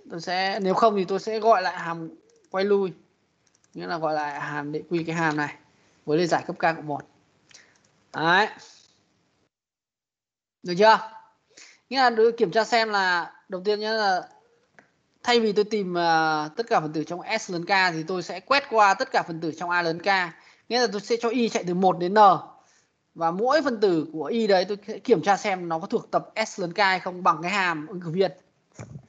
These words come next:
Được chưa? Ok chưa? Thế bây giờ là như vậy là toàn bộ cái cú pháp thì tôi giữ nguyên giống hệt như là, giống hệt như là cái cú pháp ở đây rồi.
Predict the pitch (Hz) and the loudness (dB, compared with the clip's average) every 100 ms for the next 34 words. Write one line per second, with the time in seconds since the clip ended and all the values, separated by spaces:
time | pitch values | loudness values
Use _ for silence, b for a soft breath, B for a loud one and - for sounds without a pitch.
0 | b b _ 180 180 233 - - - _ | b b _ 2 8 10 8 0 -18 _
1 | _ _ _ _ _ _ _ _ _ _ | _ _ _ _ _ _ _ _ _ _
2 | _ _ b b b _ - 185 208 202 | _ _ b b b _ -8 2 4 6
3 | 196 160 - _ _ _ _ _ _ _ | 4 2 -6 _ _ _ _ _ _ _
4 | _ _ _ _ _ _ _ _ _ _ | _ _ _ _ _ _ _ _ _ _
5 | _ - - _ _ _ 659 _ _ _ | _ -20 -20 _ _ _ _ _ _ _
6 | b b b b b b b _ - 240 | b b b b b b b _ -10 0
7 | 254 233 202 202 185 185 180 185 202 226 | 6 8 8 6 4 4 2 -2 -4 -2
8 | 180 185 175 175 185 180 196 175 175 185 | 0 0 0 0 -2 -2 -2 -4 -6 -8
9 | 180 247 247 226 180 190 185 226 214 190 | 0 0 0 -2 -4 -4 -4 2 2 2
10 | 185 208 202 190 175 165 151 151 151 _ | -2 -2 -2 -2 0 2 0 -4 -8 _
11 | - 143 151 185 165 165 156 147 143 139 | -20 -14 -6 -6 -4 -4 -4 -4 -8 -12
12 | 147 202 202 151 156 156 | -2 0 2 2 2 2